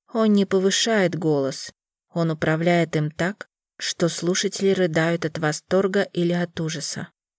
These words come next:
Я сама видела, как однажды на улице один из преступников валялся у него в ногах и просил замолчать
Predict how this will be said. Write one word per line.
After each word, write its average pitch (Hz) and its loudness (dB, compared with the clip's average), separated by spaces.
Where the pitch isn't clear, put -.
Я 208 2
сама 208 2
видела, 160 2
как - -6
однажды 160 0
на 160 0
улице 180 -2
один 175 0
из 170 -2
преступников 165 -4
валялся 170 2
у 165 0
него 170 2
в 170 -2
ногах 160 -2
и 240 -4
просил 170 0
замолчать 160 -4